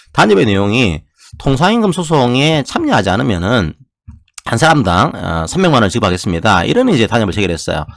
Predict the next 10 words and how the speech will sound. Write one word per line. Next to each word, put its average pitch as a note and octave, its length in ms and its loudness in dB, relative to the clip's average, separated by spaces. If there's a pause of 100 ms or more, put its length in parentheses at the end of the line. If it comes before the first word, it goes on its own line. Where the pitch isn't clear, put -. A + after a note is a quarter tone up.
(540)
그러니까 D3+ 200 4
이제 C#3 380 4 (160)
통상임금 E3 320 2
소송을 D3 240 2
하고 D3+ 140 4
있는 C#3 160 2
분들은 C3 320 0
취하를 C3+ 360 2
하게 A#2+ 160 0
되면, G#2+ 440 -2